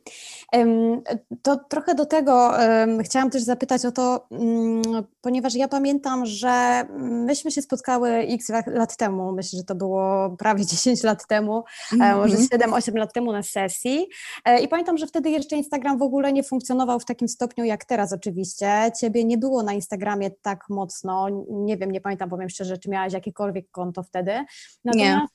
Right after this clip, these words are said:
Speaker 1: e,
Speaker 2: Mhm.
Speaker 1: natomiast właśnie pamiętam, że ty już wtedy byłaś bardzo cenioną, młodą, ale bardzo cenioną stylistką w Warszawie. E, pracowałaś w Glamour, ale też na freelancie robiłaś stylizację i, mm,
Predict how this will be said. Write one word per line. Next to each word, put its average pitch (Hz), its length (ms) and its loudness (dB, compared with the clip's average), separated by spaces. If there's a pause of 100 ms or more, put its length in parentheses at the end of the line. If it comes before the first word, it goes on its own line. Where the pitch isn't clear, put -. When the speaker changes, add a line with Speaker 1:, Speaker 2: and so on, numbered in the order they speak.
(120)
Speaker 1:
e, - 40 -2
Speaker 2:
Mhm. 262 320 2
Speaker 1:
natomiast 302 320 -2
właśnie 311 200 -6
pamiętam, 311 360 -4
że 269 120 -6
ty 302 200 -6
już 285 240 -4
wtedy 302 240 -4
byłaś 277 360 -2
bardzo 262 340 -2
cenioną, 262 640 -2
młodą, 247 460 2
ale 247 180 0
bardzo 240 220 0
cenioną 240 400 -2
stylistką 214 600 -4
w - 20 -8
Warszawie. 202 520 -4
E, 208 460 0
pracowałaś 220 500 -2
w 185 80 -12
Glamour, 220 480 -2 (340)
ale 240 180 2
też 240 180 -2
na 233 100 0
freelancie 226 480 -2
robiłaś 196 380 -2
stylizację 190 1040 -2
i, 190 340 -4
mm, 190 360 -10